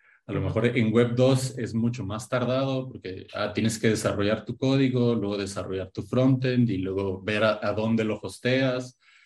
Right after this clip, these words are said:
Speaker 1: este, quién te da el servicio, ya sea Amazon o a,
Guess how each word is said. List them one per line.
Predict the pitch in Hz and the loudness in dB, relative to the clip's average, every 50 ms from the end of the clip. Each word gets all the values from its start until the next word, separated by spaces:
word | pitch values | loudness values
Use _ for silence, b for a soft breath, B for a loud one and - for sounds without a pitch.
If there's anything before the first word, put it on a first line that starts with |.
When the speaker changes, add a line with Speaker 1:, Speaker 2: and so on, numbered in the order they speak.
| b b b _ - | b b b _ -14
Speaker 1:
este, | - 104 98 - - - 101 101 87 87 90 90 - - _ | -12 -12 -12 -12 -12 -10 -10 -8 -8 -8 -10 -12 -14 -16 _
quién | - - 110 110 110 | -4 -2 -2 0 0
te | - 107 | 0 0
da | 104 104 | 2 2
el | 101 | 0
servicio, | 101 - 101 98 95 117 127 127 123 123 117 110 | -2 -2 -4 0 2 2 4 4 2 2 0 0
ya | 104 98 95 | 0 0 -2
sea | 95 101 101 92 | -4 -4 -6 -4
Amazon | 98 110 117 123 120 113 113 - 117 107 107 107 104 101 95 | -2 0 2 2 2 2 0 -4 -6 -6 -6 -6 -6 -8 -10
o | - - 90 87 78 | -10 -10 -10 -10 -10
a, | - - - | -12 -12 -14